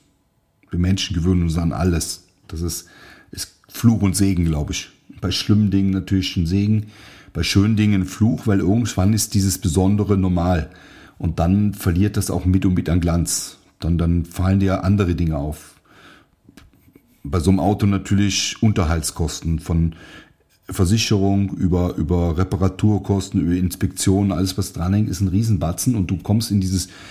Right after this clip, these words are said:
Drehrad, dass du immer weiter danach arbeitest und, und du, du hast dir ein gewisses Lebensstil aufgebaut und dieser Lebensstil kostet dich viel Geld und viel Geld kostet dich natürlich auch viel Zeit und, äh,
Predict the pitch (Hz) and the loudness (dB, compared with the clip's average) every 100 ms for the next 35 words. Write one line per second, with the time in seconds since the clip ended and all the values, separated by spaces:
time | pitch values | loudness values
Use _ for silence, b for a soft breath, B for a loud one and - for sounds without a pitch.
0 | B B - 95 110 107 110 - - B | B B 2 2 4 2 0 -2 -12 B
1 | B B B - - - 104 101 98 98 | B B B -8 -6 2 2 4 0 0
2 | 95 92 90 92 110 92 78 76 80 78 | 0 0 -2 0 2 0 -2 -2 -2 -4
3 | B B B B - 82 90 90 87 82 | B B B B -4 -2 2 2 2 2
4 | 82 101 - 101 92 92 85 90 104 101 | 0 0 0 0 2 0 0 0 0 0
5 | - - - - _ - 95 107 120 117 | -2 -4 -6 -12 _ -6 0 2 2 0
6 | - - - 120 113 113 - 107 - 104 | -2 -4 -2 2 2 2 0 0 0 0
7 | 101 123 120 92 95 104 113 - 104 113 | 0 2 2 0 2 2 0 0 -2 0
8 | 107 101 - 107 95 95 254 - - _ | -2 -4 -2 0 2 0 -2 -8 -20 _
9 | b b b b - 98 90 - 101 95 | b b b b 0 0 0 0 2 2
10 | 117 - 113 107 98 107 98 104 - 95 | 0 -2 -2 -2 2 2 2 -2 -2 -2
11 | - 92 - 92 113 - B B B B | -2 -2 0 0 0 -4 B B B B
12 | B B B B _ - 95 82 98 95 | B B B B _ 0 0 2 0 2
13 | 95 95 | 2 0